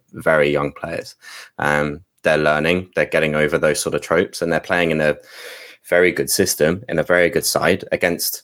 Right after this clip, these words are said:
what is the best side at the moment in the Premier League. So, uh, can't really say too much other than that. And I agree with Billy Gilmour as well. It, it's gonna take time for him to adjust and adapt.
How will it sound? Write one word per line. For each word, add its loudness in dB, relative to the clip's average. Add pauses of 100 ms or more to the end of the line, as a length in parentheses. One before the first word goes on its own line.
(140)
what 2
is -2
the 2
best -2
side 2
at -4
the -2
moment 0
in 0
the -2
Premier 0
League. -8
So, 0 (260)
uh, -2 (160)
can't 0
really 0
say 0
too 0
much -2
other -2
than 0
that. 2 (140)
And 0
I 2
agree 2
with 0 (140)
Billy 4
Gilmour 2
as -4
well. 0 (120)
It, -2
it's -6
gonna 2
take -6
time 2
for -4
him 0
to -4
adjust -2
and 0
adapt. -2